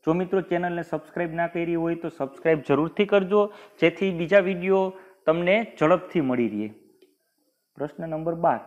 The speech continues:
સ્વાદની પરખ શેના દ્વારા થાય છે? એ, રસાંકુરો,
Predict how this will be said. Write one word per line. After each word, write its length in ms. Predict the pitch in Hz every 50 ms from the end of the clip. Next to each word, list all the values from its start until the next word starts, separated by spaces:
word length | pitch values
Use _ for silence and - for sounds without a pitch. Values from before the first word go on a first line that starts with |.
| - - - _ _ _ _ _ _ _ _
સ્વાદની 400 | - 143 139 143 156 175 185 196
પરખ 420 | 196 196 - 185 190 196 190 - -
શેના 220 | 196 196 208 202
દ્વારા 300 | 175 156 151 147 127 117
થાય 240 | 110 - 123 113 110
છે? 240 | 107 - - 117 107 _ _ _ _ _ _ _ _ _ _ _ _ _ _ _ _ _ _ _ _
એ, 260 | - 156 151 139 123
રસાંકુરો, 920 | 107 120 123 - - 165 165 175 165 - - 180 175 180 185 180 185 190 180